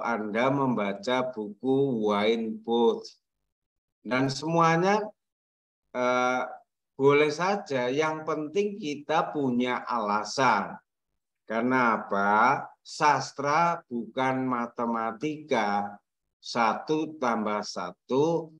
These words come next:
sama dengan dua. Tidak seperti itu. Ini kalau secara klasik. Lah, kalau kita menggunakan cara yang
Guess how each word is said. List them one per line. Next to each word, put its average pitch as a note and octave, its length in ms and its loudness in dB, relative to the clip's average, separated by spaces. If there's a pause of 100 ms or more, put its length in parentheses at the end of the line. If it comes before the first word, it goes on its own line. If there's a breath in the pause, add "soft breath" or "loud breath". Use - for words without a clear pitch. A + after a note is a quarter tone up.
(160)
sama G2+ 480 -4
dengan G#2+ 480 -4
dua. B2 500 0
Tidak B2+ 320 -2
seperti C3+ 720 -4
itu. A#2+ 320 -2 (300)
Ini D#3+ 340 2
kalau D#3 300 4
secara C#3 880 4 (320)
klasik. B2 720 0 (340)
Lah, B2 380 4 (400)
kalau F#3 320 4
kita E3 400 -2
menggunakan C3+ 1200 -2
cara C3 560 4
yang B2+ 560 0